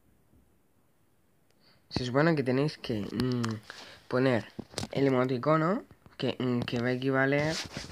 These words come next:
a, al sticker. En este caso la caquita. Y ahora os volvéis al Stickergram y cogéis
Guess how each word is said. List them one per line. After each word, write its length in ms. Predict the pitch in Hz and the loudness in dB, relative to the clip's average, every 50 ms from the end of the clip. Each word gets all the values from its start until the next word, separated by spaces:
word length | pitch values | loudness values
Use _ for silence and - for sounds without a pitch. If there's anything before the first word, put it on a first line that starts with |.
| - - - - - - - - - - | -16 -16 -16 -18 -18 -16 -16 -12 -6 -2
a, 220 | 123 127 117 107 - - - - - - - - - | 0 0 0 -2 -4 -8 -12 -12 -10 -10 -10 -10 -4
al 260 | - 117 127 120 107 | -2 0 0 0 0
sticker. 500 | - - - 123 117 104 104 104 104 - - - - - - _ _ _ _ - - _ _ _ _ - - _ _ _ _ _ _ _ _ _ _ - - - - - _ - | -2 -2 -2 -2 -2 -2 -4 -6 -8 -10 -10 -12 -14 -14 -14 _ _ _ _ -20 -20 _ _ _ _ -20 -20 _ _ _ _ _ _ _ _ _ _ -20 -20 -20 -20 -20 _ -8
En 100 | 120 123 | -6 -4
este 200 | 123 120 - 120 | -4 -4 -4 -4
caso 260 | 113 120 113 - - 113 | -4 -2 -4 -2 -2 -4
la 100 | 110 104 | -2 -2
caquita. 640 | 113 110 117 131 151 165 175 196 208 214 220 - - 240 - _ - - - _ _ _ _ _ _ _ - - _ _ - - - - _ _ _ _ _ _ _ _ _ _ _ _ _ _ _ _ _ _ _ _ _ _ _ _ _ _ _ - | -4 -6 -6 -6 -4 0 2 4 4 4 2 0 -2 -2 -4 _ -20 -20 -20 _ _ _ _ _ _ _ -14 -14 _ _ -8 -8 -8 -12 _ _ _ _ _ _ _ _ _ _ _ _ _ _ _ _ _ _ _ _ _ _ _ _ _ _ _ -6
Y 80 | 143 151 | -2 0
ahora 400 | 151 151 143 127 117 101 107 - - _ _ _ _ _ _ _ _ _ _ _ _ _ _ _ _ _ _ _ _ - | 2 2 2 0 0 -4 -6 -8 -14 _ _ _ _ _ _ _ _ _ _ _ _ _ _ _ _ _ _ _ _ -10
os 120 | 135 139 | -8 -6
volvéis 440 | 139 127 120 113 110 127 135 131 - 143 | -4 -2 -2 -2 -2 -2 -4 -4 -4 -4
al 140 | 135 131 | -4 -4
Stickergram 720 | - - - 143 143 160 160 156 147 - 160 165 165 175 180 196 - - _ _ _ _ _ _ _ _ _ _ - - _ _ _ _ _ _ _ _ _ _ _ _ _ _ - - _ _ _ _ _ _ _ _ _ _ | -4 -6 -6 -6 -4 -2 -2 -2 -2 -2 -2 -2 -2 -2 -4 -6 -10 -14 _ _ _ _ _ _ _ _ _ _ -20 -20 _ _ _ _ _ _ _ _ _ _ _ _ _ _ -20 -20 _ _ _ _ _ _ _ _ _ _
y 140 | - 120 123 | -8 -8 -4
cogéis 840 | 127 131 127 117 - 131 127 127 131 131 131 131 131 127 - - - | -4 -4 -4 -4 -4 -2 -2 0 0 0 0 -2 -2 -4 -4 -6 -6